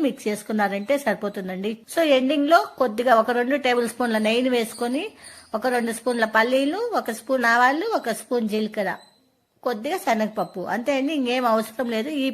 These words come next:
పోపు దినుసులు వేసుకోవడం వల్ల మనకి ఎక్స్ట్రా టేస్ట్ అనేది యాడ్ అవుతుంది కరివేపాకు రైస్.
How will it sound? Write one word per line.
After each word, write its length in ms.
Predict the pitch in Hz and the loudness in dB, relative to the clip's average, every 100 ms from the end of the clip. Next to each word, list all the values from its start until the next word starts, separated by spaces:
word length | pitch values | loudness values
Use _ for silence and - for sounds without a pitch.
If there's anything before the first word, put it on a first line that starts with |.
| 262 | 4
పోపు 200 | 247 247 | 4 2
దినుసులు 280 | 240 226 208 | -4 -4 -2
వేసుకోవడం 460 | 208 214 262 240 220 208 | -2 -2 0 0 0 0
వల్ల 140 | 196 202 | 0 -2
మనకి 260 | 196 277 285 220 | -4 -4 -2 -2
ఎక్స్ట్రా 240 | - 277 262 | 0 2 2
టేస్ట్ 280 | 233 220 233 | 0 -2 -2
అనేది 240 | 214 208 196 | -2 -2 0
యాడ్ 140 | 190 202 | 0 -2
అవుతుంది 280 | 196 190 180 | -4 -6 -2
కరివేపాకు 440 | 185 208 208 185 185 | -2 0 -2 -2 -4
రైస్. 260 | 180 180 | -8 -6